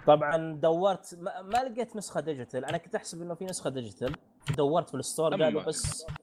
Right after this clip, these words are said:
Speaker 1: بس موجود، آه، موجودة نسخة ديجيتال، بس ما هي باللج-، ما هي بالنسخة الكاملة اللي هي ذا ليجسي كولكشن. في نسخة ثانية
Speaker 2: حلو.
Speaker 1: اسمها كولكشن اتش دي، فيها مثل جير، آه، سوليد تو، مثل جير سوليد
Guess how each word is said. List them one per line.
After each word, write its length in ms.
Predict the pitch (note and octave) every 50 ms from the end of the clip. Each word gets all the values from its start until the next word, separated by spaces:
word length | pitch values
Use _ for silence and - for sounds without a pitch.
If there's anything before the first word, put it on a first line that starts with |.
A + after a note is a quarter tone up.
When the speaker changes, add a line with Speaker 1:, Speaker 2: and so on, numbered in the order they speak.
| _ _ _ _ _ _ _ - -
Speaker 1:
بس 180 | E3+ F3+ - -
موجود، 480 | E3 D#3+ D#3+ D3+ D3+ F3 F3+ D#3+ D3 D3
آه، 600 | D#3 D3+ D3 D3 C#3+ C#3+ C#3+ C#3+ C#3 C#3+ D3 -
موجودة 480 | - E3 F3+ F#3+ G3 F#3 A#3+ B3 G3+ G#3+
نسخة 240 | A3 A3 - - G3
ديجيتال، 440 | E3+ G#3+ G#3+ F#3+ G3+ - - G#3 F#3
بس 320 | E3 E3 F#3+ F3+ - -
ما 120 | F#3+ G#3
هي 80 | G3+ G3
باللج-، 520 | F3 E3+ F3 F3 F3 E3+ D#3 C#3+ D3 D3
ما 80 | E3 F3+
هي 100 | F#3+ G3
بالنسخة 500 | F3 D#3+ E3 D#3+ E3 F3 D#3+ - - D3+
الكاملة 460 | C#3 C3 - D#3+ D#3+ C#3+ B2+ A2+ A2+
اللي 180 | A2+ A#2 A2+ B2+
هي 100 | C3+ C3
ذا 100 | B2+ C3
ليجسي 340 | C3+ C#3+ C#3+ C#3 - - A#2+
كولكشن. 520 | - C3 C3+ B2 A#2 - - - G2 F2+ - - - _ _ _ _ _ _ _ _ _ -
في 80 | E3+ F#3
نسخة 280 | G3+ - - - F3+
ثانية 420 | E3 - F3+ F#3 F3+ F3+ F3+ F3 D#3+
Speaker 2:
حلو. 80 | C#3+
Speaker 1:
اسمها 200 | B2+ G#2+ D3+ D3
كولكشن 640 | C#3 C#3 E3+ D#3+ D#3+ F3 F3 E3+ - - - D#3+ D3
اتش 300 | D3+ D3+ D3+ - - -
دي، 260 | - D3+ C3+ A2 - - _
فيها 260 | - E3+ D#3+ D#3 D#3
مثل 320 | D3 C#3+ C#3 - C#3+ C3+ C#3
جير، 180 | D3+ D#3+ D#3 D3
آه، 840 | C#3+ C#3 C#3 C3+ C3+ C3 C3 C3 B2+ B2+ B2+ B2 B2 B2 A#2+ A#2+ A#2
سوليد 380 | A2+ - - C#3+ C3+ C3 - -
تو، 260 | - D3 D#3 F#3 - - - _ _ _ _ _ _ _ _ - - _ -
مثل 100 | D3+ C#3+
جير 100 | D#3+ D#3+
سوليد 280 | C#3+ - - D#3+ C#3+